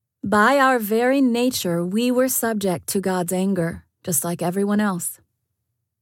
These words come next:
But God is so rich in mercy, and he loved us so much, that even though we were dead because of our sins,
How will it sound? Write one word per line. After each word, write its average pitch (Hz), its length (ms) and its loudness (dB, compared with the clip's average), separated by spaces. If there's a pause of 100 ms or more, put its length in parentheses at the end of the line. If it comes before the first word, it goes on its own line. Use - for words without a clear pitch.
(240)
But - 160 0
God 214 260 2
is 202 160 0
so 240 360 -2
rich 262 280 -2
in 247 160 0
mercy, 220 580 -4 (480)
and 185 140 2
he 247 180 2
loved 226 320 2
us 196 200 -2
so 233 400 -4
much, 226 580 -2 (440)
that 190 120 2
even 269 320 4
though 240 220 4
we 220 160 2
were 208 160 2
dead 208 320 0
because 214 340 -2
of 214 100 0
our 220 140 2
sins, 208 600 -2